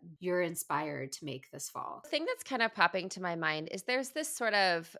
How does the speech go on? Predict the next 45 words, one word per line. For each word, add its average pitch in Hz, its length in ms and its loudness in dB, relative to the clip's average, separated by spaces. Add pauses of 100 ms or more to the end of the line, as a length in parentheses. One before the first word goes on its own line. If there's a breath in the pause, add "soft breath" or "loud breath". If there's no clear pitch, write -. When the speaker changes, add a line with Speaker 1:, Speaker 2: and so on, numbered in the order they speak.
Speaker 2:
classic 220 840 2
potato 165 500 0
leek 151 260 -4
soup. 156 420 -4
It's, - 200 -2
like, 180 300 6
potato, 196 1000 4
leeks, 185 540 0
and 165 140 -4
butter 151 360 4
or - 80 -2
something, 180 440 -2
and 160 100 -6
that's 151 180 -4
it. 170 380 2
I 254 140 -2
don't 440 160 0
know 320 100 2
that 277 140 4
I've 220 160 6
ever 180 260 4
actually 160 380 0
made 156 260 -4
that, 139 320 2
but - 140 -8
people 269 380 -2
really 175 640 0 (100)
wax 156 340 0
poetic 139 420 -2
about 135 260 -4
that - 200 -6
soup. - 340 -10
Speaker 1:
It's 269 200 -6
so 349 240 2
funny 269 380 4
because 233 260 -2
that 220 160 6
was 247 140 0
gonna 247 180 -2
be 214 140 0
my 175 160 2
answer, 156 580 -6
that 208 140 -4
I, 196 120 0
like, 214 200 0